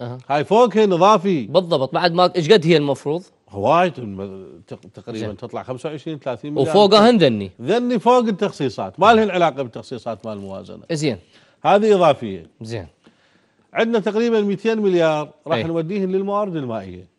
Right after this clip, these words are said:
Speaker 1: مئتين مليار.
Speaker 2: أي، عندنا
Speaker 1: مم.
Speaker 2: طبعًا هاي الاستصلاح الأراضي، شيحة المياه، حتى ما ترجع قضية مشكلة البصرة
Speaker 1: إيه.
Speaker 2: أيضًا.
Speaker 1: إيه.
Speaker 2: عندنا سد بادوش أيضًا نريد نكمله.
Speaker 1: زين.
Speaker 2: راح نستفاد من عنده قضيتين، هم
Speaker 1: مهم.
Speaker 2: لخزن المي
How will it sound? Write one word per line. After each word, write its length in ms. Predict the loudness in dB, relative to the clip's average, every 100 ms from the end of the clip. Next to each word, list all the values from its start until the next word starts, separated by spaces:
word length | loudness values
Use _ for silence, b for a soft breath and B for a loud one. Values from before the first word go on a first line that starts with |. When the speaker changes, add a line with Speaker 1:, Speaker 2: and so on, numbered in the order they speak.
| _ _ _ _ -8
Speaker 1:
مئتين 440 | -8 -4 -4 -2
مليار. 260 | -4 -6 -4
Speaker 2:
أي، 160 | -4
عندنا 300 | -4 -6 -4
Speaker 1:
مم. 60 | -4
Speaker 2:
طبعًا 360 | -6 -6 -6
هاي 60 | -8
الاستصلاح 520 | -8 -14 -14 -12 -10
الأراضي، 560 | -8 -6 -4 -6 -6 -12
شيحة 340 | -12 -12 -12 -12
المياه، 280 | -10 -8 -8
حتى 240 | -8 -8
ما 120 | -6
ترجع 320 | -6 -8 -10 -10
قضية 360 | -10 -8 -10 -12
مشكلة 420 | -18 -16 -14 -14 -12
البصرة 420 | -10 -10 -12 -20 _ -12
Speaker 1:
إيه. 120 | -8 -6
Speaker 2:
أيضًا. 260 | -8 -12 -18 -16
Speaker 1:
إيه. 180 | -16 -18 _ b b b b b b
Speaker 2:
عندنا 360 | -10 -8 -6 -6
سد 260 | -6 -8 -4
بادوش 480 | -4 -2 -4 -6
أيضًا 220 | -6 -6 -6
نريد 320 | -6 -8 -8
نكمله. 580 | -10 -8 -8 -6 -10 -12 -12
Speaker 1:
زين. 160 | -8
Speaker 2:
راح 80 | -8
نستفاد 460 | -8 -12 -6 -4 -4
من 120 | -10
عنده 240 | -12 -12
قضيتين، 560 | -8 -8 -8 -10 -12 -10
هم 100 | -8
Speaker 1:
مهم. 100 | -6
Speaker 2:
لخزن 360 | -6 -8 -8 -6
المي 340 | -4 -4